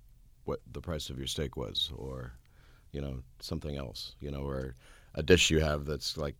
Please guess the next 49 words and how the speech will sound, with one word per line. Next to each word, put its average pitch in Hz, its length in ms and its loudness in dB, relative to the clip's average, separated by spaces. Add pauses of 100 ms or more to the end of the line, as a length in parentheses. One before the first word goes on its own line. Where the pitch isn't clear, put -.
got 76 180 4
a, 71 60 0 (120)
the 73 140 -2
completely 76 460 -2
wrong 76 220 0
components 67 460 -6
to 71 120 -6
it 64 100 -6
that 64 120 -14
they're 67 100 -6
talking 62 360 -8
about. 55 260 -12 (160)
You 69 100 -8
know, 65 240 -8
it's 65 180 -8
just, - 220 -4
it's, - 380 -6 (280)
it's, - 380 6 (180)
as, 82 380 -2 (120)
as 78 140 0
cooks - 340 6
and 80 140 2
chefs, 78 300 0
I 73 60 -4
think 73 140 -2
it's - 120 -8
f-, - 180 -18 (800)
it's - 280 -6 (300)
ironic 85 400 12
to - 80 -4
see 85 200 8
that 80 180 10
kind 82 160 4
of 76 80 0
thing. 80 220 0
And, 71 260 -2
you 78 80 0
know, 73 280 0
I 73 180 2 (120)
totally 78 260 10
agree 76 220 8
with 71 180 2
what 69 140 -2 (580)
Ben 82 280 6
is 73 140 6
saying, 69 340 2
that 67 200 -6 (600)
we're 85 120 12
here, 98 200 12